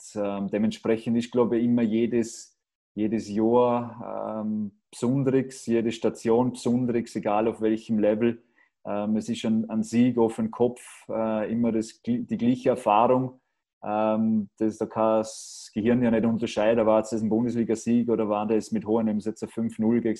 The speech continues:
gegen Lutrach. Äh, dementsprechend sind's immer die Momente, glaube ich, und, und wenn du als Trainer es schaffst, immer irgendwo ein Stück wieder im Jetzt zum Sieg, ähm, dann, dann ist jeder Sieg, jedes Wochenende, jedes Spiel wieder was Besonderes und immer auch ein bisschen ein Kitzel,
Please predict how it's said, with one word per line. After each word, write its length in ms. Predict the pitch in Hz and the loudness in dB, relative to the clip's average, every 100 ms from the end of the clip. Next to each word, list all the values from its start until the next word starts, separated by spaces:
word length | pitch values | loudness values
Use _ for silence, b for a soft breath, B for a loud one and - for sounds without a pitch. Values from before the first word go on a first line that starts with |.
| - | -6
gegen 160 | 107 - | -8 -4
Lutrach. 440 | 113 123 117 113 - - b b b _ | -4 -2 0 -2 -2 -16 b b b _
Äh, 160 | 104 | -6
dementsprechend 760 | 101 113 113 - 117 113 123 117 | -2 -2 -2 -2 -2 0 -4 -2
sind's 300 | 120 120 - | -2 0 -2
immer 160 | 131 | 0
die 120 | 120 117 | 2 2
Momente, 640 | 110 110 127 - 135 135 - | 4 2 0 0 -2 -2 -6
glaube 340 | 117 117 113 | -2 0 0
ich, 60 | 117 | 0
und, 320 | 110 104 - | 0 -4 -4
und 240 | 110 104 98 | -4 -4 -4
wenn 160 | 107 | -2
du 80 | 107 | -2
als 160 | 104 - | -2 -2
Trainer 340 | 98 107 113 | -2 0 -2
es 80 | 107 | -2
schaffst, 480 | - 101 107 - 110 | -2 -4 -4 -6 -4
immer 240 | 110 107 | 0 0
irgendwo 320 | 104 107 104 | 0 -2 -2
ein 40 | 101 | -4
Stück 260 | - 110 | -8 -8
wieder 220 | 107 104 104 | -6 -4 -2
im 100 | 101 | -2
Jetzt 320 | 107 - - | -4 -6 -10
zum 140 | 101 | -8
Sieg, 320 | 101 110 110 b b b b _ 95 | -2 -2 -2 b b b b _ -10
ähm, 440 | 95 98 101 98 | -6 -4 -4 -4
dann, 300 | 107 101 101 | -4 -2 -4
dann 160 | 92 104 | -4 -4
ist 180 | 101 - | -4 -4
jeder 260 | 104 104 104 | -2 -2 -4
Sieg, 440 | - 110 113 107 | 0 2 2 0
jedes 300 | 107 101 101 | -4 -4 -2
Wochenende, 560 | 107 107 107 104 104 104 | -4 -4 -6 -4 -2 -2
jedes 240 | 101 104 | -2 -4
Spiel 400 | - 104 110 101 | -6 0 0 2
wieder 160 | 101 90 | -2 -4
was 180 | 90 | -8
Besonderes 600 | - - 107 107 104 - | -10 -4 0 0 -2 -4
und 100 | 98 | -6
immer 220 | 98 101 98 | -2 -2 -2
auch 100 | 98 | -2
ein 80 | |
bisschen 220 | 101 98 95 | -4 -6 -8
ein 120 | 92 | -8
Kitzel, 440 | - 110 - 101 | -10 -8 -8 -8